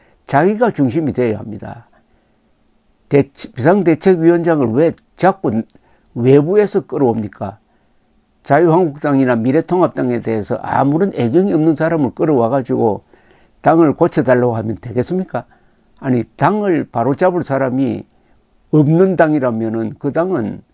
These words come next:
정말 문제가 있는 것 아닙니까? 그러니까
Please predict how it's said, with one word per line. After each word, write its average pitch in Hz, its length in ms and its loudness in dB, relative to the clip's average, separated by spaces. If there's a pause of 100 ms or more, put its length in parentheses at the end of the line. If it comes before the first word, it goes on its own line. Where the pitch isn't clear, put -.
(680)
정말 135 400 2
문제가 127 500 0
있는 143 200 0
것 127 120 -2
아닙니까? 110 540 -8 (560)
그러니까 170 640 0